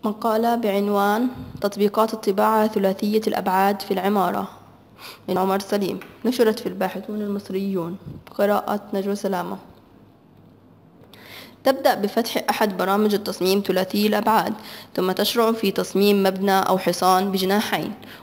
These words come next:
وعندما يعجبك التصميم وترغب في رؤيته واقعا أمامك، فمن خلال مجرد ضغطة زر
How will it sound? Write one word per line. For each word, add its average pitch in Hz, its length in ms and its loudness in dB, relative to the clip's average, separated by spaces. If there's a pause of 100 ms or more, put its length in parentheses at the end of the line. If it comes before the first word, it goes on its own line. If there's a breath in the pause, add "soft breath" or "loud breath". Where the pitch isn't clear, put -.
(100)
وعندما 285 360 4
يعجبك 202 440 2
التصميم 208 680 2
وترغب 196 460 2
في 190 140 2
رؤيته 196 560 4
واقعا 196 600 2
أمامك، 202 400 2 (340 loud breath)
فمن 220 200 2
خلال 247 460 2
مجرد 240 440 2
ضغطة 214 340 2 (100)
زر 202 480 0